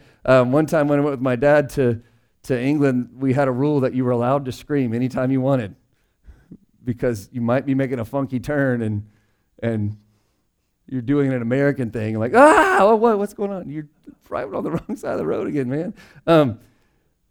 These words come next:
but that's backwards, right? It's backwards from what we know, correct?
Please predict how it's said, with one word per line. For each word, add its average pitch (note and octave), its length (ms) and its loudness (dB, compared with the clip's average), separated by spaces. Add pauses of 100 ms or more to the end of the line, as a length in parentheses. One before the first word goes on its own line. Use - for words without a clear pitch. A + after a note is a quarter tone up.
(360)
but E3+ 420 4
that's F#3 260 4
backwards, E3 640 2
right? E3+ 340 2
It's D3 160 -4
backwards A3 540 4
from G#3+ 100 0
what G#3 220 6
we G3 140 4
know, E3+ 360 6 (380)
correct? E3+ 580 -2